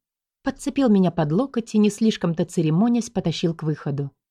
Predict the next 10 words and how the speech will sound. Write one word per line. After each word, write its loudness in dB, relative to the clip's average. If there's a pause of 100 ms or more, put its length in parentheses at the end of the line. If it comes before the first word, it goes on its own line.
(720)
По -4
спине 0
пробежал -2
холодок 0
запоздалого 0
страха. -4 (540)
«Боже, -2 (300)
что -8
я -2
творю? 2